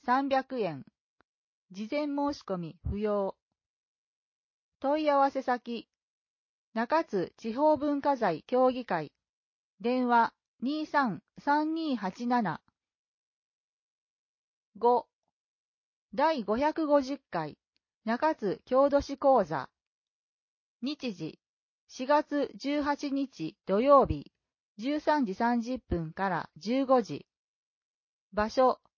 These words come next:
南部公民館。演題、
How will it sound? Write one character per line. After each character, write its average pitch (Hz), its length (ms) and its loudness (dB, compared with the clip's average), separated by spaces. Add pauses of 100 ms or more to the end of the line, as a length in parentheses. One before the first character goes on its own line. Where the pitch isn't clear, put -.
(320)
南 269 280 2
部 320 120 0
公 302 260 8
民 285 260 0
館。 147 260 -6 (1040)
演 262 260 0
題、 247 360 2